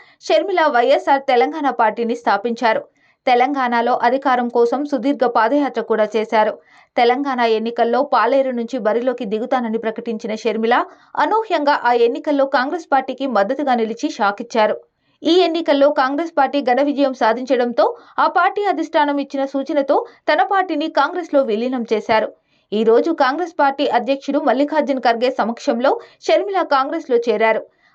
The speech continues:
మల్లికార్జున్ ఖర్గే షర్మిలకు కాంగ్రెస్ కండువా కప్పి పార్టీలోకి ఆహ్వానించారు. ఈ కార్యక్రమంలో రాహుల్ గాంధీ కూడా పాల్గొన్నారు. అయితే ఈ కార్యక్రమానికి తెలంగాణ కాంగ్రెస్ నేతలు ఎవరూ కూడా హాజరు కాకపోవడం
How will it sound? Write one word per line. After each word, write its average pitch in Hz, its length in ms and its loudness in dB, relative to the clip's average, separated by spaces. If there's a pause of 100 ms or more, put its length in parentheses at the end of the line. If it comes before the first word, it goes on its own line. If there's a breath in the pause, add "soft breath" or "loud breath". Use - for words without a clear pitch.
మల్లికార్జున్ 294 640 0
ఖర్గే 254 280 0
షర్మిలకు 302 540 -2
కాంగ్రెస్ 285 400 0
కండువా 285 360 0
కప్పి 277 320 0
పార్టీలోకి 254 680 -2 (100)
ఆహ్వానించారు. 220 760 0 (420 soft breath)
ఈ 339 120 2
కార్యక్రమంలో 285 720 2
రాహుల్ 285 380 2
గాంధీ 285 200 -2
కూడా 254 260 2
పాల్గొన్నారు. 220 640 0 (420 soft breath)
అయితే 285 280 0 (320 loud breath)
ఈ 320 80 0
కార్యక్రమానికి 349 800 -2
తెలంగాణ 311 560 0
కాంగ్రెస్ 302 480 -2
నేతలు 285 340 0
ఎవరూ 262 260 2
కూడా 254 260 2
హాజరు 233 380 -2
కాకపోవడం 240 600 0